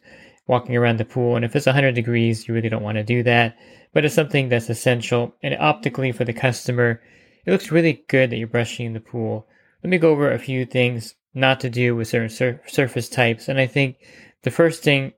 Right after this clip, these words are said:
to keep in mind is that not all pool surface types are equal. Of course, you have fiberglass and vinyl, which are much more delicate. So you never want to use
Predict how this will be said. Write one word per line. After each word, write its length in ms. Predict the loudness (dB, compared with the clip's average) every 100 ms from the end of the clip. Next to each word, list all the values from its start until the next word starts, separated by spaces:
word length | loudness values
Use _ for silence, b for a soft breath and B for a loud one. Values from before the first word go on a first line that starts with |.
| -12
to 60 |
keep 240 | -4 -4 -2
in 80 | 0
mind 260 | 2 2
is 200 | 0 0
that 280 | 0 0 0
not 200 | 0 2
all 180 | 2 0
pool 240 | -2 -6
surface 400 | -4 -2 -4 -6
types 320 | -2 -2 0
are 80 | -4
equal. 500 | -4 -6 0 0 0 -4 b b b
Of 120 | -8
course, 320 | 0 2 2 0
you 80 |
have 320 | 2 2 0 -4 -6 0
fiberglass 600 | 0 0 0 2 0 -4
and 140 | -2
vinyl, 480 | 2 2 2 0 -4 b b b
which 160 | -8 -2
are 140 | 0
much 340 | 0 0 -2 0
more 160 | 0
delicate. 680 | 0 2 2 2 0 0 0 -2 _ _
So 140 | -4
you 120 | -2
never 440 | 2 2 4 2 2
want 320 | -2 -2 -2
to 120 | -6
use 520 | -6 -2 0 0 -4